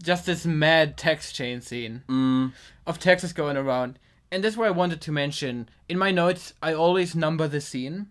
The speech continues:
Speaker 2: Mm-hmm.
Speaker 1: I don't have any good reason to do this, I just do
Speaker 2: Yes.
Speaker 1: that. Uh, but I noticed that, uh, the longest episode that we've had so far had twenty scenes, in
Speaker 2: Mm-hmm.
Speaker 1: scenes.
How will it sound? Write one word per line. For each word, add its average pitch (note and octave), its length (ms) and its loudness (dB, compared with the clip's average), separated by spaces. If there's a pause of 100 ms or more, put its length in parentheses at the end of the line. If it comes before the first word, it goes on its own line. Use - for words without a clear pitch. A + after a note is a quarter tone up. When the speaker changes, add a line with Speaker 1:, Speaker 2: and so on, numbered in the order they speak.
Speaker 2:
Mm-hmm. C3 280 0 (200)
Speaker 1:
I E3 80 0
don't F#3 140 2
have F#3 220 0
any F3+ 180 2
good F3+ 240 -2
reason F#3 280 -2
to F#3 100 -4
do F3+ 200 2
this, D#3 240 -2
I D#3 60 -6
just C#3 240 0
do E3+ 60 2
Speaker 2:
Yes. F3 100 4
Speaker 1:
that. C#3 240 0 (520)
Uh, F3+ 80 4
but G#3 140 4
I A#3+ 80 6
noticed G3+ 420 2
that, D#3 340 0 (520)
uh, D#3+ 160 2
the D#3+ 120 0
longest G3+ 600 0
episode E3+ 460 -4
that D#3+ 120 -4
we've D3+ 180 -4
had D3+ 180 -4
so G3 200 -4
far A3 460 -2 (460)
had D#3+ 340 -2
twenty D#3+ 360 -4
scenes, D3+ 520 -8
in C3 120 -2
Speaker 2:
Mm-hmm. B2+ 100 -2
Speaker 1:
scenes. F#3 400 -4